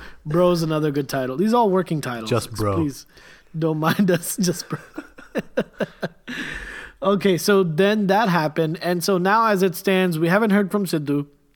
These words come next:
Speaker 1: Uh, he hasn't responded to, uh, Sonny's latest video hanging out with Gun and Ozla. Maybe he knows it's an old video. Maybe Sonny Malton's just playing it for entertainment. Uh, to, to fuck with everybody.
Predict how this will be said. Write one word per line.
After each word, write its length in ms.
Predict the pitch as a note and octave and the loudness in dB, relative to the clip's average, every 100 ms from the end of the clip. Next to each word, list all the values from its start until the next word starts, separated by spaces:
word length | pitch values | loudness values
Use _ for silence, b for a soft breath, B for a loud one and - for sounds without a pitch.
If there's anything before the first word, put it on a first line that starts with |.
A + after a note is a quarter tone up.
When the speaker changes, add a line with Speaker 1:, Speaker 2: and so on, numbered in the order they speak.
| B B B B B | B B B B B
Speaker 1:
Uh, 760 | D3 D3 C#3+ C#3+ C3+ C3+ C3+ C3 - _ | -4 0 0 -2 -2 -4 -4 -8 -12 _
he 240 | - G#3 | -2 2
hasn't 340 | G3 G3 F#3 E3 | 4 4 2 0
responded 840 | D#3 - E3 E3 D#3+ D#3+ D3+ D3+ | -2 0 2 2 2 0 -2 -8
to, 840 | - D3+ D3 D3 C#3+ C#3+ C#3+ C#3+ C#3 b b b b - | -4 0 2 2 0 0 0 -2 -6 b b b b -8
uh, 320 | C3+ C3+ C3+ | -4 -2 -4
Sonny's 520 | C3 E3 E3+ E3+ D#3 | -2 0 2 2 0
latest 420 | D3 D#3 D3+ D3+ - | 0 0 0 -2 -2
video 720 | D3+ D3+ D#3 D3 D3 C#3+ C3+ - _ _ _ - | 0 2 2 2 0 -2 -6 -16 _ _ _ -12
hanging 280 | C#3+ D3 D3 | -8 -4 -2
out 140 | C#3+ | -2
with 120 | C#3 | -2
Gun 160 | C#3 C3+ | -4 -6
and 80 | C3+ | -6
Ozla. 340 | B2+ B2 B2 | -6 -6 -4
Maybe 240 | D#3+ A#3 | 0 2
he 100 | G#3+ A3+ | 4 4
knows 240 | A#3 G3 | 2 2
it's 120 | D#3+ | 0
an 60 | D3+ | -2
old 220 | C#3+ D3 | -2 -2
video. 420 | C#3+ C#3+ C#3+ C#3 | 0 0 0 0
Maybe 240 | C3+ C#3+ C#3+ | -2 -2 -2
Sonny 280 | - D3 C#3 | -2 -4 -4
Malton's 380 | C3+ B2 C3+ B2+ | -6 -6 -8 -6
just 240 | A#2+ - | -8 -8
playing 320 | C#3+ C3+ C3 | -10 -8 -8
it 140 | B2 - | -10 -14
for 520 | - B2+ A#2+ A#2 A2+ _ _ | -14 -10 -8 -8 -12 _ _
entertainment. 640 | B2+ A#2 A2+ B2 A#2+ B2 B2 _ B B B B B - | -14 -14 -12 -12 -10 -12 -14 _ B B B B B -10
Uh, 400 | B2+ A#2+ A#2 B2 C#3+ - | -8 -8 -10 -14 -16 -14
to, 120 | B2+ _ - - | -14 _ -20 -18
to 100 | A#2+ | -12
fuck 240 | B2 A#2 | -12 -8
with 100 | B2+ | -6
everybody. 480 | A#2 A#2 A#2+ A#2+ | -6 -6 -6 -6